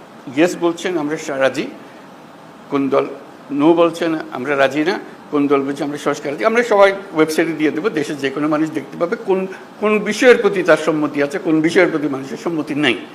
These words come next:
এটা কোনো, কোনো গোপন জিনিস না, এটা, এটা রাজনৈতিক দলের একটা বক্তব্য।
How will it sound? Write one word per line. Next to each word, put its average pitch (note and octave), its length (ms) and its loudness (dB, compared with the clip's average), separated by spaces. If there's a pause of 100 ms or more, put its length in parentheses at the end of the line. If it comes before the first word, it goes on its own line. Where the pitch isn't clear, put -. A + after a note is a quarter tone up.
(240)
এটা F3+ 140 2
কোনো, B3 140 2
কোনো A3+ 200 4
গোপন A3 340 2
জিনিস A#3+ 260 0
না, C#3+ 100 -6
এটা, D#3 120 -8 (260)
এটা F#3+ 260 0
রাজনৈতিক D#3+ 680 4
দলের D#3+ 260 2
একটা E3 280 -2
বক্তব্য। D3 520 -4